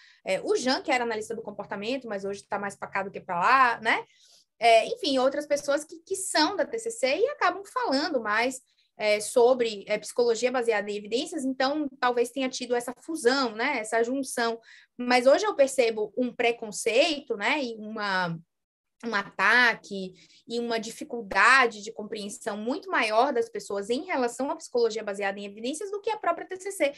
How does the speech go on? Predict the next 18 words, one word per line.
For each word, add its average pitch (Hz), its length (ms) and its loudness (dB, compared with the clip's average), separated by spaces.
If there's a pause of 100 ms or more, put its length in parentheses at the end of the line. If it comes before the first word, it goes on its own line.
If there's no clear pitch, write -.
(220)
Sim, 480 220 -4
existem 311 380 -2
críticas 294 400 -4
à 220 80 -2
T 214 100 -12
C 214 80 -12
C, 269 480 2
né? 269 160 0
Mas 320 140 -4
eu 262 100 4
acho 277 180 -2
que 277 120 -10
isso 277 200 -10
hoje 262 280 2
tá 311 120 2
um 311 80 0
pouco 370 220 -4
diluído, 277 720 -2